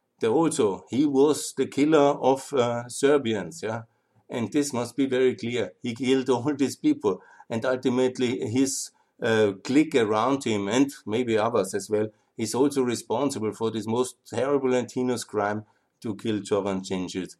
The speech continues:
on the twelfth of March two thousand three. May this day live in infamy, but may this day also remind everybody that from this most terrible moment, there is maybe also the hope for a real,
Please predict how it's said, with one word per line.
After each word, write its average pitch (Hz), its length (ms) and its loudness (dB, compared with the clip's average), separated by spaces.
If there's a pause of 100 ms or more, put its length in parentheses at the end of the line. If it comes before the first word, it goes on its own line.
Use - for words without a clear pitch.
(300)
on 98 160 -4
the 98 100 -2
twelfth 95 340 -4
of 90 160 -4
March 85 440 -6 (100)
two 104 100 -12
thousand 87 360 -4
three. 82 340 -10 (920)
May 151 260 4
this 160 260 0
day 107 380 0 (200)
live 123 240 -2
in 110 120 -2
infamy, 117 580 -2 (460)
but 123 200 0
may 135 200 4
this 139 220 0
day 127 240 0
also 143 320 2
remind 131 600 2 (240)
everybody 120 680 2 (320)
that 135 240 0 (180)
from 127 340 2
this 131 180 0
most 139 280 2
terrible 127 260 4
moment, 117 440 0 (280)
there 117 120 0
is 139 260 2
maybe 127 340 4
also 123 520 4
the 113 160 0
hope 107 300 2
for 110 380 2
a 110 80 4
real, 120 480 2